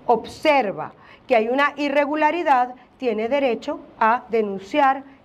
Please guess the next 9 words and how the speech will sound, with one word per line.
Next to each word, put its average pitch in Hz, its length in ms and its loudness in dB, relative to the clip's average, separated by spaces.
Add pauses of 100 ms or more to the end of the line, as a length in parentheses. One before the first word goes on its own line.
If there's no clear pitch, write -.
esa 214 420 -2 (220)
irregularidad. 233 840 2 (340)
Y - 60 -6
para 320 360 2
ello 302 240 -4
estamos 226 420 -2
además 247 400 0 (220)
nosotros 208 500 -2
aquí, 277 280 0